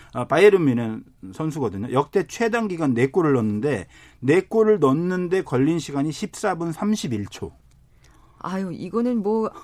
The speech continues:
Speaker 2: 아까 케인 선수의
Speaker 1: <laughs> 네, 네,
Speaker 2: 기록보다
Speaker 1: 네.
Speaker 2: 더, 더 대단한.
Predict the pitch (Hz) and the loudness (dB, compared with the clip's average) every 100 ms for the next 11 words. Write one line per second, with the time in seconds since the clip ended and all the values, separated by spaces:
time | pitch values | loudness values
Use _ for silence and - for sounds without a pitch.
0 | - - 196 247 247 - - _ - - | -12 -8 -4 -2 -2 -4 -18 _ -20 -8
1 | 320 339 330 339 285 - 240 233 - 254 | -6 -4 -4 -4 -2 2 4 4 4 4
2 | 175 - 262 - 254 254 - 220 240 - | 4 4 4 4 2 2 2 2 2 0
3 | 185 - 220 | 2 4 4